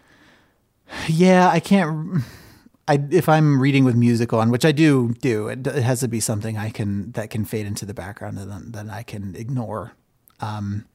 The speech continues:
uh, Caitlin asks, uh, "Who's your favorite Muppet?" I mean, I like Gonzo 'cause he's got that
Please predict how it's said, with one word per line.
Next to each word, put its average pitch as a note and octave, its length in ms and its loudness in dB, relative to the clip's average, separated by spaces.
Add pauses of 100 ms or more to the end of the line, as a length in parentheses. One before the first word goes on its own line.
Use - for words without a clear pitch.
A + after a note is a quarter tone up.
(2000)
uh, C3 240 0
Caitlin D#3+ 680 0
asks, D#3 580 2
uh, D3 220 6
"Who's D3+ 160 4
your D3+ 80 0
favorite C3 280 2
Muppet?" D#3 600 2 (540)
I D3+ 60 -2
mean, C#3+ 180 2
I D3 100 4
like D#3+ 180 4
Gonzo D3 680 4 (200)
'cause B2 180 0
he's B2 160 -2
got C3+ 220 -2
that C3 320 -2